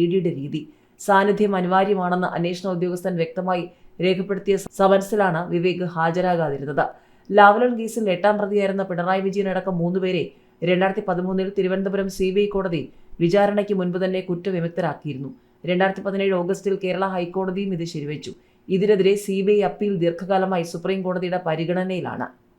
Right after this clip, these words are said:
മകൾക്കെതിരെ ഏഷാദ് വന്നപ്പോൾ മകനെതിരെ ആരോപണങ്ങൾ ഉള്ളാലെ ചിരിച്ചു നിന്ന് കേൾക്കുന്നതാണ് തന്റെ രീതിയെന്നാണ് പിണറായി വിജയൻ പറയുന്നത്. മകൾക്കെതിരെ പലതും ഉയർത്തിക്കൊണ്ടുവരാൻ നോക്കിയിട്ട് ഏഷാദ് വന്നപ്പോൾ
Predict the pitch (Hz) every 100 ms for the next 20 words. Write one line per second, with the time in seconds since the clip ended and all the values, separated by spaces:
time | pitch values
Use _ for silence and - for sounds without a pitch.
0 | _ _ 220 208 247 247 262 247 233 226
1 | - 190 196 220 214 214 196 190 202 202
2 | 170 170 185 190 156 139 - 160 180 196
3 | 202 202 202 - 180 190 202 214 202 185
4 | 175 185 196 196 196 180 180 190 185 180
5 | 180 175 165 180 170 175 190 185 170 165
6 | 165 165 175 175 165 160 135 123 127 127
7 | - - _ _ 175 190 226 233 226 233
8 | 202 185 202 196 180 185 208 196 196 190
9 | 185 175 185 180 175 170 170 202 196 175
10 | 165 160